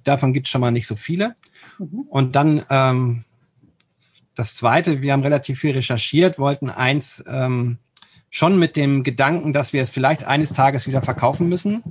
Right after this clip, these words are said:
Speaker 2: Mhm.
Speaker 1: Wir planen ein halbes Jahr im Voraus, weil wir sicher sind, dass wir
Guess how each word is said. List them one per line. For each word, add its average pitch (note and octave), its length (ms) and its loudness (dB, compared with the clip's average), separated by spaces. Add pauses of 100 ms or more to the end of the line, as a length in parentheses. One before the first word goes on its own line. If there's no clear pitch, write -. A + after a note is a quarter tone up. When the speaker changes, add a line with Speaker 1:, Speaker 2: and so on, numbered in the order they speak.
(260)
Speaker 2:
Mhm. F#3 300 -12
Speaker 1:
Wir B2+ 100 -4
planen C#3+ 340 0
ein B2+ 220 0
halbes C#3 260 0
Jahr B2+ 160 0
im A#2 80 -6
Voraus, D#3+ 640 2
weil C3 140 -2
wir C3 80 -4
sicher C#3 240 -4
sind, C3 200 -4
dass C3 200 -10
wir B2+ 240 -4